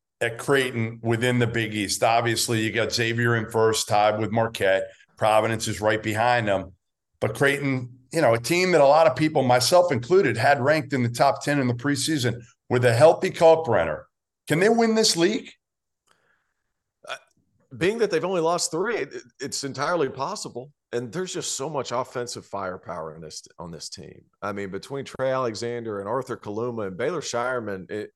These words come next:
Speaker 2: and Coach said it exactly right. And of course he would, it's his player, but, like, his ability to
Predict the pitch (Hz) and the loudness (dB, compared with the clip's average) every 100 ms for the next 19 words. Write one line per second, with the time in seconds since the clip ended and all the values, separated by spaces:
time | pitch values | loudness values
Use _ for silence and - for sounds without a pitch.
0 | - 92 85 78 80 _ _ _ _ 143 | -16 -14 -14 -20 -20 _ _ _ _ -10
1 | 131 139 117 101 _ 104 95 117 98 98 | -6 -6 -6 -8 _ -12 -6 -6 -6 -6
2 | 120 101 90 - 123 - 85 95 98 107 | -6 -6 -10 -10 -10 -10 -8 -8 -8 -10
3 | 95 95 117 92 85 - 95 - 117 104 | -12 -6 -4 -4 -8 -4 -4 -4 -8 -8
4 | 117 147 127 110 131 131 120 117 113 101 | -6 -6 -6 -6 -4 -4 -6 -6 -6 -8